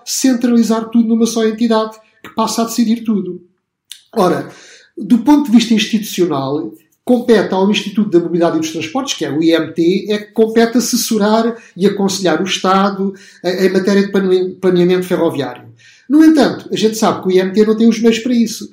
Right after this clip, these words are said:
E quem, na verdade, desempenha essa função é a I P. Bom,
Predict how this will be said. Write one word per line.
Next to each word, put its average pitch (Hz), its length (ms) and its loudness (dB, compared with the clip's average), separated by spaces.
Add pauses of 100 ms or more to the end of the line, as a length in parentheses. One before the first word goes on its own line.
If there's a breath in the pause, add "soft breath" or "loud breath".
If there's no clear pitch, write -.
(200 soft breath)
E 214 80 -2
quem, 247 200 2
na 247 100 2
verdade, 220 340 0
desempenha 214 520 4
essa 180 220 -4
função 233 540 -4
é 240 80 2
a 254 180 2
I 262 200 2
P. 220 340 -2 (440 soft breath)
Bom, 185 400 2